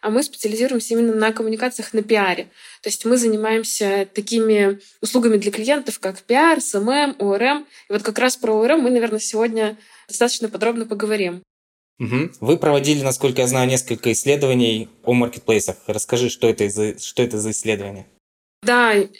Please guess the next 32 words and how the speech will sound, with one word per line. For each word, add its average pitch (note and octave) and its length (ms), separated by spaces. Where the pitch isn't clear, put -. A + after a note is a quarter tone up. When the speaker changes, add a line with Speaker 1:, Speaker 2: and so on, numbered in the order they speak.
Speaker 1:
сейчас - 380
это A#3 160
такая B3 280
тема. E4+ 340
Последние B3 420
года A#3 180
три, B3+ 200
мне D4 120
кажется, A#3+ 540
только A#3 500
ленивый, A3+ 540
и - 80
особенно A3 400
в A3 80
диджитале, B3 520
не A3+ 100
говорит A3+ 400
про G3+ 320
маркетплейсы. B3+ 880
Нам C4 160
стало C4 220
интересно, C4 400
что - 160
это B3 120
такое, C#4+ 360
потому C4 260
что - 140
в - 40
первую C4+ 360
очередь A#3 360
это A3 400
источник A#3 680